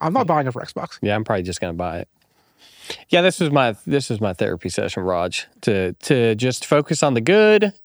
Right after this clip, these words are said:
Speaker 2: and that I do think Nintendo is, and I'm very excited where this podcast, I, I feel like this is gonna be the most exciting time for this podcast. We're
Speaker 1: Oh,
Speaker 2: go-,
Speaker 1: for
Speaker 2: we're
Speaker 1: sure.
Speaker 2: going into the unknown after next Friday.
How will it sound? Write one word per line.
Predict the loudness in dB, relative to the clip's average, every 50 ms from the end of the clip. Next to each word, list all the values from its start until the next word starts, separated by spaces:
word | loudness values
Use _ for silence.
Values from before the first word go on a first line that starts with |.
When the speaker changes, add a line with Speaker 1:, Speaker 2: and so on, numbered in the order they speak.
| _ _ -2
Speaker 2:
and | 0 0 2 2 2 2 0 0 2 2
that | 2 0 0 0 _ 2
I | 4 4 4
do | 2 2 2 2 2
think | 2 2 0 0 2
Nintendo | 0 -2 0 0 0 0 2 2 2 2 0 0
is, | 0 0 -2 -4 -4 -8 -12 -14 _ _ _ _ _ _ _ _ _ -2
and | 0 2
I'm | 2 0 0
very | 0 0 2 2 2 0
excited | 0 0 0 0 2 0
where | 0 0 0 0
this | -2 -2 -4
podcast, | -4 -2 0 0 0 0 0 -2 0 0 -2 -2 -4 -4 -4
I, | -4 -4 -2 -2
I | -2 -2
feel | 0 0 2
like | 2 2 0 0
this | -2 -4 -2 -2
is | -2 -2 0
gonna | 0 0 0 0
be | 0 0
the | 0 0 0 0
most | 0 0 0 0 0 -2 -4
exciting | -6 -4 -2 -2 -2 -2 -2 -4
time | -4 -6 -6 -6
for | -6 -6
this | -8 -6 -2
podcast. | -2 -2 -2 -2 -4 -4 -4 -4 -2 0
We're | 0 2
Speaker 1:
Oh, | 4
Speaker 2:
go-, | 4 4 4
Speaker 1:
for | 4
Speaker 2:
we're | 2 4
Speaker 1:
sure. |
Speaker 2:
going | 4 4 4 4 4 4
into | 2 2 2 2
the | 2 4 4
unknown | 4 4 4 4 4 4 4 2
after | 2 0 0 -2 -2
next | -2 -2 -2 -2
Friday. | -4 -2 -2 -2 -2 -4 -6 -8 -10